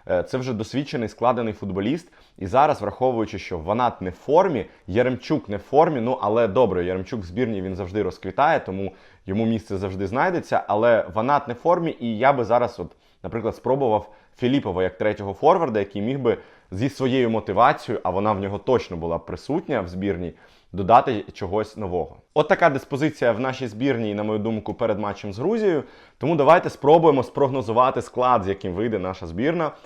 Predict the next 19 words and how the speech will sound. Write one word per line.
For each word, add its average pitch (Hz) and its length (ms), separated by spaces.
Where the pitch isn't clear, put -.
на 101 120
цей 127 360
матч. 101 460
В 95 60
воротах 185 380
для 151 100
мене 156 200
все, 143 200
в - 80
принципі, 143 360
однозначно. 127 580
Тут 123 180
Анатолій 117 420
Трубін, 175 340
він 113 140
постійно 117 400
грає, 165 320
він 123 180
зараз, 101 360